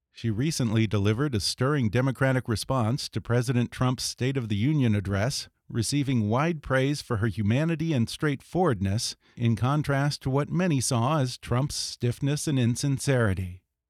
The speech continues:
Since then, the buzz around what she'll do next has reached a fever pitch as she weighs a gubernatorial rematch in twenty twenty-two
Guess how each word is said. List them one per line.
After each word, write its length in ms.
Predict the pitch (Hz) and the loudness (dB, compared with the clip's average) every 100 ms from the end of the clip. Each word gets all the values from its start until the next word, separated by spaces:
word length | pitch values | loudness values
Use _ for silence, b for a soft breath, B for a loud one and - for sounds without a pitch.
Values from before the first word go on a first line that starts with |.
| _ | _
Since 360 | - 135 123 - | -4 0 0 0
then, 480 | 120 170 98 120 107 | 0 0 0 -2 -2
the 100 | 107 | -4
buzz 280 | 101 120 139 | 0 0 0
around 300 | 120 123 127 | 0 0 0
what 220 | 104 143 | 0 -2
she'll 180 | - 156 | -2 -2
do 160 | 135 135 | 0 0
next 480 | 123 147 107 - | 2 0 -2 -6
has 220 | - 101 - | -4 -4 -2
reached 280 | 123 - | -4 -4
a 60 | 110 | -4
fever 460 | - - 185 190 170 | -4 -4 -2 -2 -2
pitch 500 | 160 131 82 - - - | 0 -2 -2 -10 -12 -4
as 220 | 110 110 | -2 0
she 140 | - | 0
weighs 340 | 110 120 139 113 | 0 0 0 -2
a 60 | |
gubernatorial 840 | 92 147 151 120 - 147 139 120 | -2 0 0 0 0 0 0 0
rematch 580 | 101 185 170 110 113 - | -2 0 2 2 0 -2
in 140 | 110 98 | -4 -4
twenty 300 | - 135 135 | -2 -2 -2
twenty-two 720 | - 131 117 160 151 113 | -2 -2 0 0 2 2